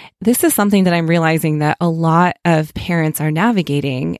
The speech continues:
And especially if you are in eating disorder recovery or you have a history of an eating disorder, this is something really important to be aware of because by default,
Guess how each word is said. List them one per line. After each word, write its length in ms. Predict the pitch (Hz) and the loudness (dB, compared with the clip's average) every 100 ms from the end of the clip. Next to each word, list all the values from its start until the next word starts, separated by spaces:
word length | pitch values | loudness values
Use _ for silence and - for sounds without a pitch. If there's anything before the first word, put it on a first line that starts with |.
| - | -2
And 240 | 165 160 | 0 0
especially 680 | 170 - 247 - 233 208 190 | -4 -4 -4 -2 0 0 0
if 240 | 165 156 175 | -2 -4 -2
you 500 | 180 185 185 185 185 | 0 2 2 0 -2
are 180 | 151 156 | -2 -2
in 240 | 151 160 | -2 -4
eating 180 | 160 165 | -6 -6
disorder 380 | 160 - 160 156 | -6 -4 -4 -4
recovery 720 | 151 - 180 180 175 170 170 - | -6 -4 -4 -2 -2 -2 -2 -2
or 380 | 156 147 139 139 - - - - - | -2 0 -2 -4 -10 -20 -20 -20 -10
you 120 | 160 | -8
have 260 | 156 214 226 | -2 0 2
a 60 | |
history 400 | 208 214 - 202 | 0 -2 -2 -2
of 100 | 196 | 0
an 120 | 185 - | -2 -2
eating 220 | 180 175 | -2 -2
disorder, 680 | 175 - 175 165 160 160 165 _ - _ - | -4 -2 0 2 2 0 -2 _ -20 _ -8
this 160 | 226 | -4
is 100 | 285 | -2
something 300 | 269 247 220 | 0 2 2
really 220 | 185 185 175 | 2 2 2
important 460 | 165 170 - 165 | 0 -2 -2 -4
to 80 | - | -6
be 120 | 160 | -4
aware 420 | 160 156 143 - - | -4 -4 -6 -6 -8
of 140 | - | -8
because 640 | - - - 156 156 147 - - - - - - 160 | -8 -8 -2 0 0 -4 -10 -18 -20 -20 -20 -20 -4
by 160 | 185 170 | 0 2
default, 840 | 196 254 - 151 147 170 - - | 2 0 2 2 2 0 -8 -12